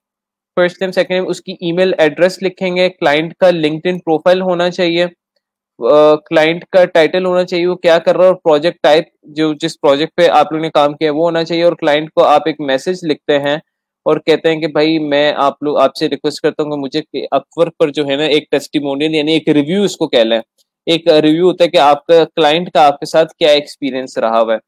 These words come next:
"Add your client's contact details, don't worry, we'll only disturb the first name and last name।"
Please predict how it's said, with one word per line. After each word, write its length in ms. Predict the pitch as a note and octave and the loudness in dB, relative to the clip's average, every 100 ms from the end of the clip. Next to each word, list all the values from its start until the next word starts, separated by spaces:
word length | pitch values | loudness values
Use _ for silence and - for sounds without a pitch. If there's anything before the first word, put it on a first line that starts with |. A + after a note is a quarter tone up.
| _ _ - | _ _ 0
"Add 240 | F3+ G3+ | 2 2
your 140 | G#3+ G3 | 0 -2
client's 400 | F#3+ E3+ F#3 - | -2 -2 -2 -2
contact 280 | E3+ D#3+ F#3 | -2 -2 -8
details, 360 | E3+ E3+ F3+ D#3 | -8 -4 -6 -2
don't 180 | E3+ F3 | -2 0
worry, 200 | E3 E3 | 0 0
we'll 200 | E3 E3 | -2 -2
only 220 | D#3 D#3 D#3 | -2 -2 -4
disturb 340 | D3+ - D#3+ | -4 -2 -2
the 140 | D#3 D3+ D#3 | -2 -2 -2
first 220 | D3 D3 | -2 -4
name 120 | D#3 | -6
and 100 | D3 | 0
last 180 | B2+ C#3 | 0 0
name।" 100 | F3 | -4